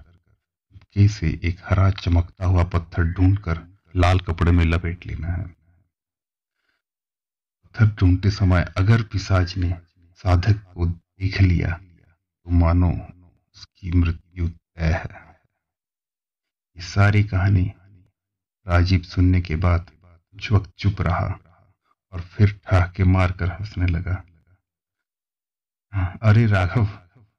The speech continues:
मैंने सुना था कि गांव में अंधविश्वास की कमी नहीं, और आज देख भी लिया।" <laughs> राघव थोड़े गुस्से में कहा, "अगर दम है तो चल चलते हैं तालाब में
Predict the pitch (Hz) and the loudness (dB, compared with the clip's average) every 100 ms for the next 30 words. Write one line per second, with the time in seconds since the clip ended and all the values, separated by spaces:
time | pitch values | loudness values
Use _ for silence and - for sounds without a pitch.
0 | 92 92 98 101 98 104 107 113 110 98 | 0 4 4 4 2 4 2 2 0 0
1 | 92 107 98 98 98 98 98 95 92 90 | 0 2 4 2 2 4 4 4 0 -2
2 | - 101 98 107 104 - 95 - 92 98 | 0 0 0 0 -2 -4 -8 0 4 4
3 | 92 90 90 - _ _ _ _ _ _ | 4 2 -2 -6 _ _ _ _ _ _
4 | _ _ _ 95 98 98 104 - 98 101 | _ _ _ -6 2 2 2 0 2 2
5 | - 78 90 95 85 - _ _ - 104 | 0 -4 0 0 -2 -8 _ _ -14 -8
6 | - 95 - 101 104 95 _ 95 _ _ | 0 0 0 -8 -10 _ _ _ _ _
7 | _ _ _ _ _ _ _ _ _ _ | _ _ _ _ _ _ _ _ _ _
8 | 95 92 92 92 - - 98 92 90 87 | -2 2 2 0 -4 2 2 2 0 -4
9 | - 95 92 87 90 90 87 - _ _ | -6 -2 0 0 -4 -6 -6 -10 _ _
10 | _ _ _ _ - 90 92 87 98 98 | _ _ _ _ -6 0 0 2 4 4
11 | 87 110 104 90 - 101 107 104 101 98 | 4 2 2 -4 -2 2 2 2 -2 0
12 | 104 117 107 90 95 101 101 107 | 0 0 0 0 2 0 0 -2